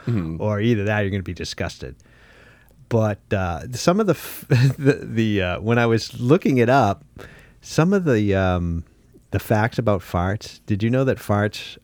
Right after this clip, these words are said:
Speaker 2: are clocked at a speed of ten feet per second? <laughs>
Speaker 1: Which, uh, what does that equate to? Is
Speaker 2: <laughs> I
Speaker 1: that,
Speaker 2: don't
Speaker 1: I
Speaker 2: know.
Speaker 1: want the miles per hour.
Speaker 2: I
Speaker 1: How
Speaker 2: don't know.
Speaker 1: far is
Speaker 2: I
Speaker 1: a
Speaker 2: guess we could do the math and figure it out, but
Speaker 1: Yeah, we, uh, oh, hey, Alexa,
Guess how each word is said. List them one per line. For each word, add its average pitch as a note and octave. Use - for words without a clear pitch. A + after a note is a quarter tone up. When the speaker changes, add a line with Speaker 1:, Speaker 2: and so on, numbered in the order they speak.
Speaker 2:
are G#2
clocked G2
at F#2
a F#2
speed F#2+
of E2
ten G2
feet F#2
per -
second? F#2
<laughs> -
Speaker 1:
Which, -
uh, -
what D#3+
does E3
that C3
equate A#2
to? C#2
Is F#2
Speaker 2:
<laughs> -
I F#3+
Speaker 1:
that, F#3
Speaker 2:
don't E3
Speaker 1:
I D3
Speaker 2:
know. F#3+
Speaker 1:
want A3
the E3+
miles D#3
per A#2
hour. B2
Speaker 2:
I C3+
Speaker 1:
How C#3
Speaker 2:
don't B2+
know. C3+
Speaker 1:
far C#3
is D3+
Speaker 2:
I C3+
Speaker 1:
a C#3+
Speaker 2:
guess D3+
we E3
could C#3
do C3+
the A#2+
math A#2+
and G#2+
figure G#2
it F#2
out, F#2
but E2+
Speaker 1:
Yeah, G2
we, C3+
uh, A#2
oh, B2+
hey, G3+
Alexa, F#3+